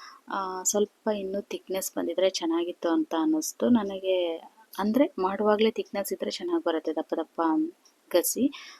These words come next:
So ನಂಗೆ ಸ್ವಲ್ಪ ತೆಳುವಾಯ್ತು ಇಲ್ಲಿ. ಇನ್ನು ನೆಕ್ಸ್ಟ್ ಟೈಮ್ ಮಾಡುವಾಗ ಹೇಗೆ ಮಾಡಬೇಕು ಅಂತ ಹೇಳಿ, ಆ,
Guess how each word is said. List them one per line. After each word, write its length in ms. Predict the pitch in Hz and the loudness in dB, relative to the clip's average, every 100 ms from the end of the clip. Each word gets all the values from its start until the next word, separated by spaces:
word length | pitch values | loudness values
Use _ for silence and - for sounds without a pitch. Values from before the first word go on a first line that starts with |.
| _ | _
So 160 | - 208 | -2 0
ನಂಗೆ 180 | 190 185 | 0 0
ಸ್ವಲ್ಪ 400 | 196 190 _ 226 | 0 -2 _ 0
ತೆಳುವಾಯ್ತು 600 | - 185 175 170 160 165 | 4 4 4 2 0 -4
ಇಲ್ಲಿ. 300 | 170 277 - - | 2 2 2 -4
ಇನ್ನು 160 | 190 | -2
ನೆಕ್ಸ್ಟ್ 320 | 196 190 - - | -2 0 -2 0
ಟೈಮ್ 220 | 208 190 | -2 0
ಮಾಡುವಾಗ 420 | 185 175 175 170 | -2 0 0 0
ಹೇಗೆ 300 | 180 180 165 | -2 -4 -2
ಮಾಡಬೇಕು 440 | 165 160 165 160 170 | 0 0 -2 -4 0
ಅಂತ 200 | 165 165 | 0 -2
ಹೇಳಿ, 480 | 160 160 156 175 247 - - - - | -4 -6 -6 -2 -4 -6 -20 -18 -18
ಆ, 80 | - | -6